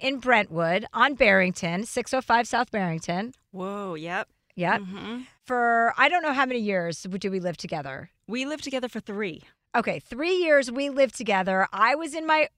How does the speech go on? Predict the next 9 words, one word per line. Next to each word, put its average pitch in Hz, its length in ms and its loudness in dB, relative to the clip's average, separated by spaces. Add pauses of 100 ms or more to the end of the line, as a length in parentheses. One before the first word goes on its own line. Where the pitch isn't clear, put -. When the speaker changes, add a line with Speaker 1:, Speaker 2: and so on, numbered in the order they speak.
(120)
Speaker 1:
early, 285 680 6
mid-twenties. 254 1000 2
Speaker 2:
I 214 260 0
was 285 380 -2
Speaker 1:
Twenty. 247 440 -2
Speaker 2:
twenty-three, 226 720 -2 (100)
twenty-three 277 520 0
to 220 80 -4
twenty-six. - 800 -4